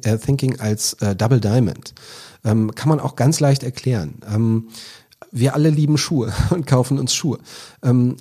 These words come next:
ich brauch neue Schuhe und sag, okay, ich brauch neue Schuhe. Jetzt gibt's erstmal, ne, stellt man sich so ein, so ein, zwei Bögen, die auseinandergehen und sagen, das sind alle Schuhe auf der Welt, die es gibt. Oh Gott, aber was will ich denn? Naja, was will ich? Ich will Sportschuhe, ich will Sneaker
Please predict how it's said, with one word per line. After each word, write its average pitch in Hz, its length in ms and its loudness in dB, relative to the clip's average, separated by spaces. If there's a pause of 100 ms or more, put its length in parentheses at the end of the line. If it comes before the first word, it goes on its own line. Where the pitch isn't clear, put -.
ich - 140 -4
brauch 139 160 2
neue 135 200 4
Schuhe 131 320 -2
und 113 80 -6
sag, 113 300 -2
okay, - 320 -6 (320)
ich - 100 -8
brauch 139 160 2
neue 143 200 2
Schuhe. - 340 -6
Jetzt - 200 -8
gibt's - 180 -4
erstmal, 160 340 0
ne, 151 200 0
stellt 131 220 -2
man 123 120 -2
sich 117 160 -4
so 120 120 -2
ein, 107 220 -2 (320)
so 110 140 -4
ein, 107 180 -2
zwei 123 240 2
Bögen, 135 300 4
die 156 100 2
auseinandergehen 135 540 4
und 135 40 2
sagen, 131 300 4
das 127 180 0
sind 180 220 -4
alle 135 160 2
Schuhe 139 320 -2
auf - 180 -6
der 127 160 0
Welt, 139 280 0
die 110 40 -2
es - 140 -4
gibt. 135 300 -2 (520)
Oh 120 120 -2
Gott, 117 160 2
aber 110 180 0
was 101 160 -4
will 170 100 4
ich 170 140 2
denn? 92 160 -2
Naja, 117 260 2
was 110 160 0
will 127 100 2
ich? - 40 -2
Ich - 140 -12
will 104 80 2
Sportschuhe, 139 500 -2
ich - 140 -10
will 101 80 -2
Sneaker 170 520 0